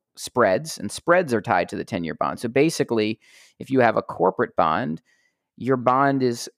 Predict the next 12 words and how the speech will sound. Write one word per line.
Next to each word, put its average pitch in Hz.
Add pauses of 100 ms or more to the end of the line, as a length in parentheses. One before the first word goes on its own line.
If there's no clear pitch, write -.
(140)
uh, 92
and 113
you're 107
a 101
company, 127
your 120
bond 131
is 120
quoted 143
as 110
a 117
spread 156